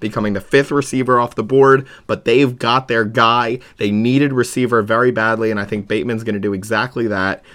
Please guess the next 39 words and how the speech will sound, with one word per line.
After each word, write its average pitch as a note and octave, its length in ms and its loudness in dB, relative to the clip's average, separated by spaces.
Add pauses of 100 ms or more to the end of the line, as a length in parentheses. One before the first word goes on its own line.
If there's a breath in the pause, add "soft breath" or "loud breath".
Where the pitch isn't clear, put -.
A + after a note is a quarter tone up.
Then B2 240 0
in B2 160 0
day B2 220 0
two, B2 280 -2
they A#2 120 0
took G#2 260 -8
Ben B2 240 -2
Cleveland A2+ 480 -2
and G#2+ 80 -4
Brandon A2 320 -2
Stevens. G2 640 -4 (240 loud breath)
Ben B2 180 0
Cleveland A#2+ 580 0
at G#2 260 -4
guard, G#2+ 380 2
they G2+ 120 -2
really A#2 440 0
needed A#2 280 -2
to A2 300 0
address G#2 500 -4
O-line. G2 640 -2 (180 loud breath)
And G#2 140 -2
then G2+ 80 0
day G#2+ 160 0
three, A#2+ 500 4 (140 loud breath)
they G#2 100 -4
went G2+ 160 -2
Tylan A#2+ 420 0
Wallace, A2+ 520 2
a G#2 60 -4
guy G#2 180 -2
that G#2 140 -4
I G2+ 80 -2
think G2+ 340 -4
is, G2+ 380 -4
was G#2+ 400 0 (440)
underdrafted C3 960 4
or, A2+ 160 2
like, G2+ 300 -2